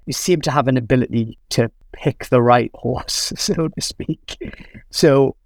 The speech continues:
uh, it'd be brilliant to get into your mind of, like, what that process looks like. And is it a combination of gut? Is it market research? Is it, you know, all of the above? So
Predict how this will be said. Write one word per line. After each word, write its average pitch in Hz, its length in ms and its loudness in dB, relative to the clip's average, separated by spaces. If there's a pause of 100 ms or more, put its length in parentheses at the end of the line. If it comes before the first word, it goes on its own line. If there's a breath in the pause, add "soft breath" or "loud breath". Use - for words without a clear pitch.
uh, - 120 -8
it'd 143 140 2
be 156 180 2
brilliant 156 440 2
to 147 80 -2
get 127 160 4
into 120 120 -4
your 123 140 2
mind 120 260 2
of, 107 80 -4
like, 113 120 2
what 120 240 -2
that 104 200 0
process 110 760 -4 (140)
looks 110 440 -2
like. 110 340 2
And 107 200 -2 (640)
is 127 140 2
it 127 100 -2
a - 60 -6
combination 117 560 0
of - 180 -8
gut? 131 360 4
Is 113 120 0
it 113 60 -4
market 110 340 0
research? 123 720 2
Is 110 140 -2
it, 117 260 0
you 107 120 -16
know, - 40 -20 (140)
all 123 180 2
of 107 100 -2
the 113 100 2
above? 113 420 2
So 110 320 2